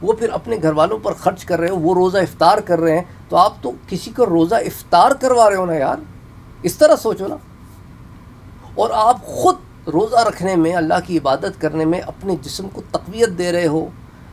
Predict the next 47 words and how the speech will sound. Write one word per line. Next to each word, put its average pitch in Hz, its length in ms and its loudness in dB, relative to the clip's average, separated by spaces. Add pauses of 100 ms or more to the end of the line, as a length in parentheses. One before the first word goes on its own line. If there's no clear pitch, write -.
(140)
रिस्क - 200 -4 (140)
कमा 156 280 4
कर, 151 300 -2 (160)
हलाल 151 360 4
तरीके 156 400 -2
से 147 220 -6 (300)
उसको - 280 -8 (100)
खा 165 280 2
कर, 160 180 -6 (720)
कि 165 80 -4
बारी 147 260 2
ताला 123 340 2 (360)
मैं 180 220 -6
तेरी 277 240 -4
इबादत 233 380 0
के 190 100 -4
लिए 180 100 0
इस - 140 -4
ताकत 147 400 0
को - 140 -8 (160)
हासिल 147 260 -2
करना 147 260 -4
चाहता 135 300 -4
हूँ, 120 100 -8
ताकि 208 320 -4
तेरी 262 280 -10
इबादत 208 360 -4
अच्छी 190 260 -10
से 180 80 -2
अच्छी 180 240 -6
कर 175 160 -4
सकूँ, 170 300 -8
ताकत 196 360 -4
के 170 100 -4
साथ 160 260 -4
कर 147 100 -6
सकूँ। 147 280 -10
तो - 80 -8
बहरहाल 254 360 2 (720)
उम्मीद 262 240 -4
करता 165 280 -2
हूँ 202 160 0
कि - 80 -14
इस 160 160 -8
तफसील 208 500 -6
से 156 160 -4
आपको 120 360 -2